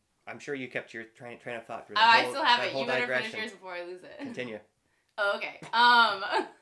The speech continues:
Speaker 2: <laughs> I think that a lot of people ghost because they feel weird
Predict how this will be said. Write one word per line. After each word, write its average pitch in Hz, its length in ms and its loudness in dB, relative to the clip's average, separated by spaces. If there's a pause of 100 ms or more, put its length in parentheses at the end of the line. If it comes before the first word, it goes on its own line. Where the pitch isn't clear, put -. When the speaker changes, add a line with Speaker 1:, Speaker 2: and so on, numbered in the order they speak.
Speaker 2:
<laughs> 349 1400 -6 (920)
I 202 140 2 (100)
think 214 220 -8
that 190 100 -8
a 185 60 -6
lot 151 200 -6
of - 100 -14
people 175 400 -16
ghost 160 760 -16 (340)
because 160 520 -16 (920)
they 180 160 -8 (100)
feel 180 240 -8
weird 156 340 -16